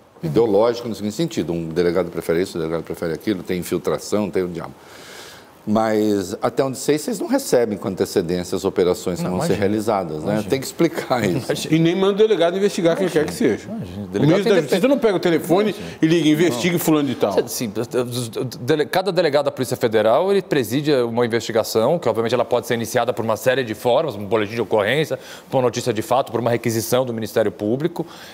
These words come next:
Speaker 2: e a partir do momento que ele assume ali, ele preside aquela investigação.
Speaker 1: E até por
Speaker 2: E
Speaker 1: pedido do Ministério da Ju-, do, do Ministro da Justiça,
Speaker 2: Sim,
Speaker 1: mas
Speaker 2: em
Speaker 1: isso é
Speaker 2: determinados
Speaker 1: explícito.
Speaker 2: casos, óbvio que é
Speaker 1: Isso.
Speaker 2: explícito, óbvio que é
Speaker 1: É.
Speaker 2: explícito, proce-, é,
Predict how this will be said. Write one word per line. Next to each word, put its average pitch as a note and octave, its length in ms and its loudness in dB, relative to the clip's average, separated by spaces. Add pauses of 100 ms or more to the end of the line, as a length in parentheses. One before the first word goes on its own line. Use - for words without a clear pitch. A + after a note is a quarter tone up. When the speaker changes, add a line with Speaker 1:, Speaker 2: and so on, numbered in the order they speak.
Speaker 2:
e B2 80 2
a A#2 40 4
partir A2 180 -2
do B2 60 -4
momento C3+ 160 -2
que C#3 80 0
ele B2+ 60 4
assume A#2 260 -2
ali, G#2+ 140 2
ele F3 120 2
preside A#3+ 380 2
aquela F3 180 -2
investigação. C3+ 720 0
Speaker 1:
E A3+ 60 6
até A#3+ 240 2
por B3+ 120 0
Speaker 2:
E G#3+ 100 2
Speaker 1:
pedido G3+ 320 2
do A3+ 40 2
Ministério A3+ 340 2
da A3 100 4
Ju-, A3 180 2
do, D3 320 4
do D3 100 2
Ministro E3 320 2
da F#3+ 60 2
Justiça, A#3 280 2
Speaker 2:
Sim, D#3+ 140 2
Speaker 1:
mas A#2+ 180 2
Speaker 2:
em A#2+ 40 0
Speaker 1:
isso A#2+ 80 0
é B2+ 40 4
Speaker 2:
determinados F#3 360 2
Speaker 1:
explícito. - 200 0
Speaker 2:
casos, E3 240 0
óbvio C3+ 520 2
que G2 100 -6
é F#2+ 40 -2
Speaker 1:
Isso. G2+ 180 4
Speaker 2:
explícito, F#2+ 320 -4
óbvio C#3 240 2
que E3+ 60 -2
é C#3+ 40 2
Speaker 1:
É. - 0 -
Speaker 2:
explícito, A2+ 400 0 (300)
proce-, F3+ 420 0
é, C3 140 2